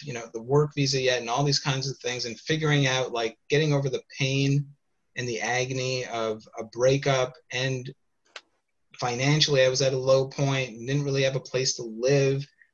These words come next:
All of these major obstacles that all came up kind of all at once, really in a very surprise and surprising way, and also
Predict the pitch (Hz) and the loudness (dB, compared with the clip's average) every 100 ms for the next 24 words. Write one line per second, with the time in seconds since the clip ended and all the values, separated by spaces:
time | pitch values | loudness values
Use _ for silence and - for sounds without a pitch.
0 | _ - 147 180 160 147 147 135 - - | _ 0 2 2 2 2 4 2 -2 -8
1 | _ _ - 123 139 151 156 151 143 135 | _ _ -10 0 4 4 4 4 4 4
2 | 131 127 143 147 143 123 113 117 135 - | 0 0 0 0 -2 -4 -6 -6 -10 -12
3 | - 131 123 123 104 - 135 143 143 139 | -10 -4 0 0 -2 -2 2 2 2 -2
4 | 127 123 - - 131 117 - 127 131 110 | 0 0 0 -6 -8 -6 -4 0 2 0
5 | 123 120 123 143 175 151 123 127 123 117 | -4 -6 -2 0 2 2 0 0 0 -2
6 | 120 - 127 123 123 - - _ _ _ | -4 -6 -2 -2 -2 -6 -16 _ _ _
7 | 131 - - - 127 123 127 120 123 131 | -4 -4 -4 -2 0 0 0 -2 -2 -2
8 | 131 139 147 131 127 | 0 2 4 2 0